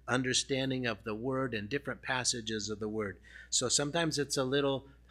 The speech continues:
hard to follow Paul. Actually, Peter said that in his letter.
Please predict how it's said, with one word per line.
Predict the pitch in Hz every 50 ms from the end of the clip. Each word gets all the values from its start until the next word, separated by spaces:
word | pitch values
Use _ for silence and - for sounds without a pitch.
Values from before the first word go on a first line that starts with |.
| - -
hard | 131 135 135 123 113
to | 123 -
follow | - 123 120 117 113 110
Paul. | 101 - 113 117 104 98 95 - -
Actually, | 120 131 - - - 139 120 107 - - - - - - - -
Peter | - 151 147 135 117
said | - - 147 135 135 120
that | 117 104 104 - -
in | 107 110
his | 107 95 - -
letter. | 113 113 110 95 87 - -